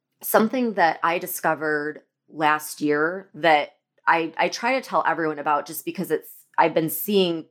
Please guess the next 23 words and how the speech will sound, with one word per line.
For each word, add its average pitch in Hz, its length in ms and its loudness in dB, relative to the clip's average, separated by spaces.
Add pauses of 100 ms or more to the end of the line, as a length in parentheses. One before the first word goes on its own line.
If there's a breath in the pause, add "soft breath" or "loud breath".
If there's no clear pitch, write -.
(140)
the 127 360 0 (220)
results 170 680 0
from 147 260 0
it 139 240 -6 (520)
are, 156 480 2
um, 139 280 0
subliminals. 151 840 -4 (540)
And 170 160 2
I 165 120 4
know 170 100 0
you 165 140 -4
mentioned 165 340 -4
that 147 180 0
earlier, 160 400 0
Teresa, 147 440 -6
that 147 120 0
you've 156 120 -2
been 151 120 -2
listening 185 400 0
to 151 80 -2
them. 143 380 0
But 160 280 0
basically, 180 760 0